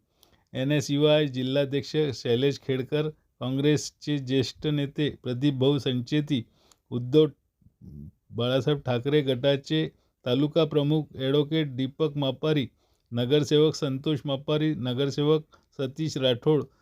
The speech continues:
शिवसेना ठाकरे गटाचे शहर प्रमुख गजानन जाधव, विकास मोरे, श्रीकांत नागरे, सुधन अंभोरे,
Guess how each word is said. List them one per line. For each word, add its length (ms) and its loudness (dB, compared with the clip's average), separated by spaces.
शिवसेना 480 2
ठाकरे 400 0
गटाचे 520 0
शहर 280 0
प्रमुख 400 0
गजानन 480 2
जाधव, 420 2
विकास 500 -4
मोरे, 380 0
श्रीकांत 580 -4
नागरे, 420 0
सुधन 520 -4
अंभोरे, 420 4